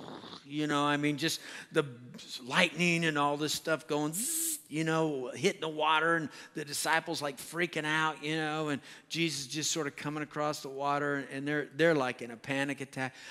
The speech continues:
I, I, I read the Old Testament, and I,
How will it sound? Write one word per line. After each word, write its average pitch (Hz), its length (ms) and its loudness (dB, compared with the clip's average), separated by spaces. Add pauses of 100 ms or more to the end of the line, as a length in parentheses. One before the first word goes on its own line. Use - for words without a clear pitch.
(140)
I, 180 560 0 (560)
I, 202 160 0
I 185 180 4 (120)
read 160 240 2
the 151 40 4
Old 139 240 0
Testament, 156 560 -2
and 135 160 0
I, 147 220 0